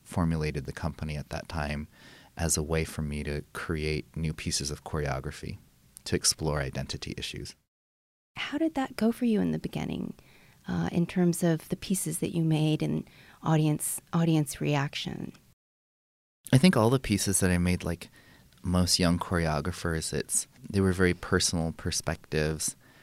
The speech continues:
Speaker 1: um, of looking at the world, and also very young and youthful. I had a lot of really wonderful serendipitous things that happened that transformed my career. And when I have young choreographers ask, like, you know,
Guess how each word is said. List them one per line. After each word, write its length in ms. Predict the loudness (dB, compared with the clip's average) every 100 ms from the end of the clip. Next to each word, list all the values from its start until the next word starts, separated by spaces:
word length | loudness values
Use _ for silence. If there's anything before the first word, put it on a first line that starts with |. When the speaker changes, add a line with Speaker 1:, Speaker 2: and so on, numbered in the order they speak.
| -20 _
Speaker 1:
um, 400 | -6 -4 -4 -6 -6
of 140 | -6
looking 320 | -4 -4 -2 -2
at 140 | -2
the 80 | -4
world, 340 | -2 0 0
and 100 | -2
also 300 | -2 -2 0
very 320 | 0 4 4 4
young 380 | 2 2 4
and 100 | 2
youthful. 380 | 2 0 -2 -8 -10 _ _ _ _ _ 0
I 60 |
had 220 | 4 4
a 60 | 4
lot 280 | 2 4 2
of 140 | 4
really 200 | 4 4
wonderful 520 | 4 2 2 2 0
serendipitous 840 | -2 0 2 0 0 -2 0 0 -2
things 300 | -2 -4 -4
that 120 | -4
happened 480 | -4 -4 -4 -6 -8 -20 -8
that 240 | 0 2 4
transformed 680 | 2 2 0 2 4 4
my 140 | 2 0
career. 580 | 0 -4 -2 0 2 0
And 200 | 0 -4 -12 -14 0
when 140 | 4
I 40 |
have 300 | 4 2 0 -8 _ _
young 280 | -2 2 2
choreographers 680 | 2 2 2 2 0 -2 0 0
ask, 260 | 0 -2
like, 180 | -8 -6
you 80 | -6
know, 180 | -6